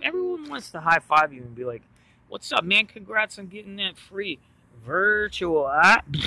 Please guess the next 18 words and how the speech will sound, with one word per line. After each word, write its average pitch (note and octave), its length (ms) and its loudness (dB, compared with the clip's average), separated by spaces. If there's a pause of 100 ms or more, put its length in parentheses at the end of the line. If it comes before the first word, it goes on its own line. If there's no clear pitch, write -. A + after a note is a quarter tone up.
(200)
item." F#3+ 720 8 (360)
Wish E3+ 240 -6
I, A#3 320 4 (100)
I C4+ 140 -4
cannot G#3+ 400 6
wait E3+ 300 6
to D#3 60 -14
get B2 180 -10
this D3+ 180 -6
pack A#2+ 340 -2
either. B2 460 -6
Super - 360 -2
Doomspire, E3+ 760 2 (460)
Apple E3+ 360 8
Boy, E3+ 420 6
Tomato, D#3+ 580 2
Charlatan, D3 920 0 (120)
and C3+ 520 -2